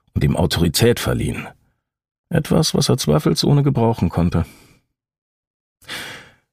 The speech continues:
Shavi zog die Tür der Bar auf,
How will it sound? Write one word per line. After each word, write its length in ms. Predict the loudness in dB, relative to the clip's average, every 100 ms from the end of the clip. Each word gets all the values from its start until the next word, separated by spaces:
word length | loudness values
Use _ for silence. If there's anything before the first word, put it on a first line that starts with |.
| _ 0
Shavi 400 | 2 4 2 2
zog 260 | 2 2
die 140 | 0 0
Tür 260 | 2 4
der 160 | 4 2
Bar 360 | 2 0 0
auf, 460 | 2 0 0 -8 -18